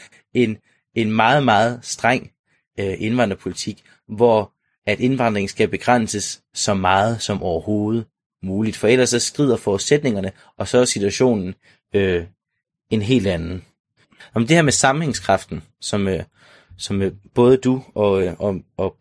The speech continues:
Michael nævner, det synes jeg også er væsentligt. Jeg nævner det også ganske kort i min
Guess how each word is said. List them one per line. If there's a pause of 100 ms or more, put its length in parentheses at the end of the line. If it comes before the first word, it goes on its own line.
(140)
Michael (140)
nævner, (440)
det
synes
jeg
også
er
væsentligt.
Jeg
nævner
det
også
ganske
kort
i
min